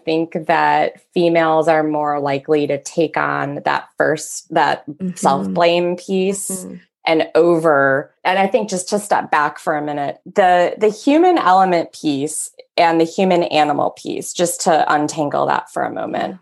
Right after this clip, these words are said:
Speaker 1: We first and foremost are mammals, just like our horses.
Speaker 2: Mm-hmm.
Speaker 1: And, um, and we're, we are herd animals.
Speaker 2: Mm-hmm.
Speaker 1: And,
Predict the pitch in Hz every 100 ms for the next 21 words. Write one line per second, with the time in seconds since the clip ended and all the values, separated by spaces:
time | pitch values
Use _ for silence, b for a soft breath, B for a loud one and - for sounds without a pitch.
0 | _ _ _ _ - 190 240 247 240 254
1 | 311 330 196 202 - 180 165 147 143 -
2 | 151 143 127 131 - - - - - -
3 | - 175 170 165 - 147 151 156 127 -
4 | - - - - - B 185 180 190 180
5 | 170 170 170 175 - 170 165 151 147 175
6 | _ _ - 220 233 208 185 175 170 165
7 | 165 - 165 180 160 151 156 196 165 135
8 | 135 131 - - - - - 190 160 185
9 | 180 170 170